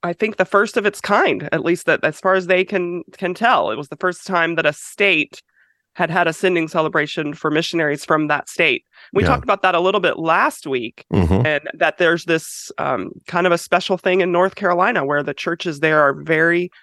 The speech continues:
Speaker 1: mission-minded and send more missionaries per capita than other places. And, uh, so w-, yeah, that was on display again at the North Carolina annual meeting. That, and
Speaker 2: Mm-hmm.
Speaker 1: Paul Chitwood, I M B president, was there and, and delivered the convention sermon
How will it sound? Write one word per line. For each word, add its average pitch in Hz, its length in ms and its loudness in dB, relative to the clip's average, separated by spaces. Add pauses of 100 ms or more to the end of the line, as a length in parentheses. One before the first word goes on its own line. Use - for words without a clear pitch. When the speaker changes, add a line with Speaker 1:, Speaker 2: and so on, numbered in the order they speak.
(100)
Speaker 1:
mission-minded 165 680 0
and 147 180 -2
send 156 400 0 (320)
more 165 220 4
missionaries 160 560 0
per 175 180 -2
capita 165 500 2
than 156 160 0
other 160 220 0
places. 185 540 -2
And, 156 240 0
uh, 151 260 2 (240)
so 180 140 2
w-, 180 160 4
yeah, 185 80 4
that 175 180 2
was 165 260 -2 (160)
on 180 160 2
display 185 440 0
again 165 540 2
at - 160 0
the - 120 -2
North 165 220 -2
Carolina 160 480 -2 (400)
annual 170 240 2
meeting. 170 400 0 (140)
That, 151 220 2
and 78 140 2
Speaker 2:
Mm-hmm. 90 80 -2
Speaker 1:
Paul 165 140 4
Chitwood, 180 500 2
I 147 160 0
M 156 80 -2
B 160 100 -2
president, 170 460 0
was 156 180 -6
there 165 300 2
and, 147 320 -6
and 151 320 -2
delivered 156 400 -2
the 147 80 -4
convention 151 560 -6
sermon 196 560 2